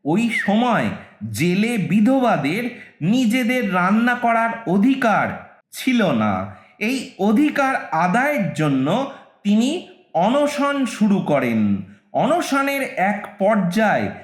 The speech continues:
ব্রিটিশ সরকার তাঁর দাবি মানতে বাধ্য হয়।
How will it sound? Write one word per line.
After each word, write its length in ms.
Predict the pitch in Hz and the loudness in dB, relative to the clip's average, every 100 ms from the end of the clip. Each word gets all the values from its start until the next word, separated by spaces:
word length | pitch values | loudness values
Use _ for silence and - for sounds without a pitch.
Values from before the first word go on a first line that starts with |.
| - - | -20 -10
ব্রিটিশ 600 | 101 190 240 330 269 - | -4 -2 -2 -4 -4 -4
সরকার 520 | 151 127 - 156 202 285 - - _ - | -2 -2 -2 0 0 -2 -10 -20 _ -4
তাঁর 500 | 190 196 185 117 110 | 0 0 0 -4 0
দাবি 540 | 156 175 214 277 359 - - - | 2 2 2 0 -2 -8 -20 -12
মানতে 680 | 120 131 170 220 220 - 262 | -4 0 2 2 0 -2 -2
বাধ্য 600 | 190 110 196 185 170 220 | 0 0 2 2 0 0
হয়। 420 | 143 117 110 98 | 0 2 2 0